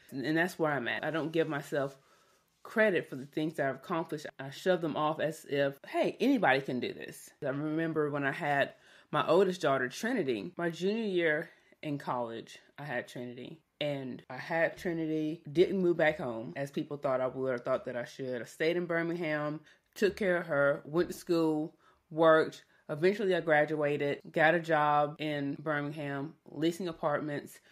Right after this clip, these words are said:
went from being a leasing agent to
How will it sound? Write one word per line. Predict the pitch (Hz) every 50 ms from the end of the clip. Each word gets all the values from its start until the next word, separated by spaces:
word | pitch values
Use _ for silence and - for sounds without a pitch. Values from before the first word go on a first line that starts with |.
| - _ _ _ -
went | 151 160 135 147 -
from | - - 151 147 147 147 147 143 143 139 143 160 - -
being | 156 147 139
a | 131 131
leasing | 147 170 202 202 - 185
agent | 160 165 170 170 170 170 165 165 160 - - -
to | - - 202 170 160 156 151 147 147 147 143 165